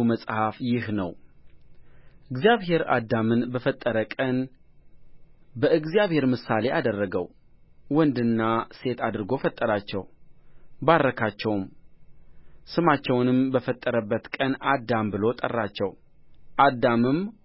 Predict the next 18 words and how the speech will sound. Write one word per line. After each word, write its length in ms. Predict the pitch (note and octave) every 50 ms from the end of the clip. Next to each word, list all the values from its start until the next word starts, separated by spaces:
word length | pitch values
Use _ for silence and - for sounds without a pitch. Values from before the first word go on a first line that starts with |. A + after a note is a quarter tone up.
| _ -
ሁለት 360 | - - E3+ F3 A3 B3 - -
መቶ 200 | B2+ A#2 A2+ - A2+ G#2+
ሠላሳ 340 | - G#2+ G#2+ G#2 G2+ - - G#2
ዓመት 280 | D2 G#2+ G#2+ C3 F3 -
ኖረ፣ 220 | E3+ C#3+ D3+ D3 A2+ G2+ - - _ _ _ - _ _ _ _ _ _ - - - - - - - - - - -
ልጅንም 420 | A#2 A#2 G#2+ A#2 A#2+ A#2 A#2 A#2 A#2+ A#2+ -
በምሳሌው 760 | B2+ B2 B2 A#2+ B2 A#2 - - A#2 A2 G#2+ A2 A#2 A#2 A#2 A#2 A2+ -
እንደ 220 | C#3 B2 A#2+ A2 A#2+ A2+
መልኩ 320 | A#2 A#2 G#2+ A2 - - B2 B2
ወለደ፣ 360 | B2+ B2+ B2+ B2 A#2+ G#2+ A2+ A2 - - _ _ _ _ _ _ _ - _ _ - _ - - -
ስሙንም 480 | - - - C3 C3 C3 B2+ B2 B2 B2 A#2+
ሴት 300 | - - C3+ C3 B2 -
ብሎ 180 | A2+ A#2+ A#2 A#2+ B2+ -
ጠራው። 400 | - - B2+ B2 B2 A#2+ A2 G2+ - - _ - _ - _ - - - - - - - - - - - - -
አዳምም 560 | B2+ C3 C3 A#2+ A#2 B2+ A#2+ B2 C3 C3 C3+ C#3
ሴትን 360 | C3+ - D3 C3+ - C#3+ C3+ B2
ከወለደ 420 | - - C3 B2+ B2 A#2+ A#2+ A2 A#2+
በኋላ 340 | A#2 A#2 A2 A2 A2+ A2+ A#2+